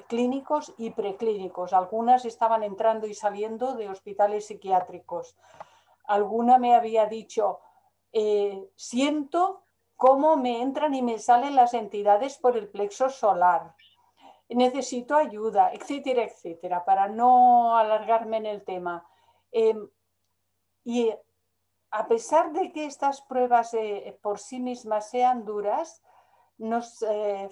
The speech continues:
facilitan y nos proporcionan, nos dan la posibilidad de comprender y ser mucho más compasivos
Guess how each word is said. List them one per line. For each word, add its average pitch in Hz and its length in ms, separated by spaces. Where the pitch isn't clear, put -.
facilitan 220 800
y 214 80
nos 202 260
proporcionan, 208 1080
nos 185 220
dan 226 240
la 208 140
posibilidad 202 840
de 208 240
comprender 208 720
y 247 100
ser 214 300
mucho 247 720
más 214 400
compasivos 202 1080